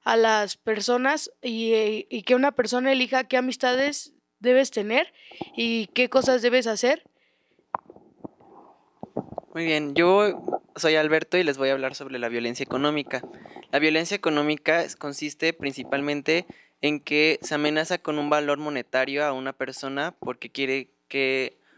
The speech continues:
Speaker 2: otra persona que depende si estamos en una relación de pareja, amigos o escuela, porque se puede dar el caso que hasta sea en familia, eh, lo amenaza con un, con un valor que se estima de X cantidad y después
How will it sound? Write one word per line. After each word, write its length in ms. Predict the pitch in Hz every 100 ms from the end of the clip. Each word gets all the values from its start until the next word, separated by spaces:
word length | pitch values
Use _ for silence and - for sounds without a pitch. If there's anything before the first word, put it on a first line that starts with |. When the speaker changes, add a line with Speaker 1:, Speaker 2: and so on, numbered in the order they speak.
| -
Speaker 2:
otra 220 | 143 - 160
persona 500 | 147 147 143 135 - _ -
que 400 | 135 127 120 117
depende 460 | 123 - 139 143 143
si 120 | 123
estamos 420 | - 131 135 135
en 80 | 127
una 120 | 135
relación 560 | 135 120 113 - 131 135
de 80 |
pareja, 580 | - 110 120 131 151 151 -
amigos 500 | 117 135 139 151 117
o 20 |
escuela, 520 | - - 135 147 208 _ _ _ _
porque 240 | 131 123 127
se 100 | 131
puede 260 | 139 139
dar 160 | 139 139
el 120 | 131
caso 380 | - 131 147 -
que 180 | 131 113
hasta 260 | 117 117
sea 300 | - 127 117
en 260 | 127 - 107
familia, 560 | 123 127 143 143 180 - - - - _ _ -
eh, 240 | 135 131
lo 120 | 127
amenaza 560 | 135 147 160 165 180 185
con 240 | - 139
un, 260 | 139 143 143 -
con 220 | 139 135
un 100 | 139
valor 480 | 143 143 139 160 - _ -
que 160 | 135 131
se 80 |
estima 480 | 127 - 135 135 143
de 240 | - 123 123
X 260 | - 131
cantidad 560 | 131 127 131 135 180 - _ _
y 140 | 135
después 640 | 135 135 - 147 170 202